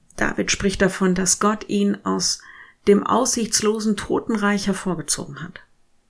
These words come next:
Und da heißt es, "Ich preise dich, Herr, denn du hast mich aus der Tiefe gezogen." Psalm dreißig, Vers zwei.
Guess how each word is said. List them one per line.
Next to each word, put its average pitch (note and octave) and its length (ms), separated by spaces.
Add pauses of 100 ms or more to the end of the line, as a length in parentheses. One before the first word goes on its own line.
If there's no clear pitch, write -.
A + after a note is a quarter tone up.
(200)
Und E3+ 120
da E3 100
heißt G3 260
es, F#3+ 200 (680)
"Ich - 140
preise G#3+ 420
dich, F3 260
Herr, E3+ 240
denn D#3+ 260
du G3 200
hast G3 280
mich F3+ 300
aus E3 160
der E3 180
Tiefe F3+ 340
gezogen." D3 600 (760)
Psalm E3 300
dreißig, D#3 500
Vers - 240
zwei. F3+ 360